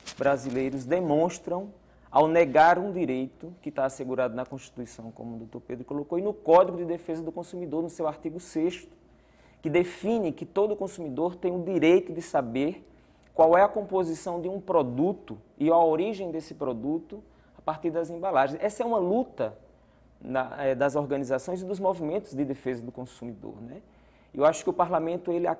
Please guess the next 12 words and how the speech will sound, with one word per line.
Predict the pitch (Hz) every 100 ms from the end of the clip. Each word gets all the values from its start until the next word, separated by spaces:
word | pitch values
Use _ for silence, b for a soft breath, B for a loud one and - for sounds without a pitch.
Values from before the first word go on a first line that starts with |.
| -
é, | 143 139 131 123 135
brasileiro, | 127 147 135 127 151 170
o | 147
Congresso | 143 123 143 170 170
Nacional, | 143 - 117 123 139
a | 143
Câmara | - 180 202
dos | 147 127
Deputados | 135 - 123 120
de |
forma | - 127
específica, | 127 - 120 - 175 196 - -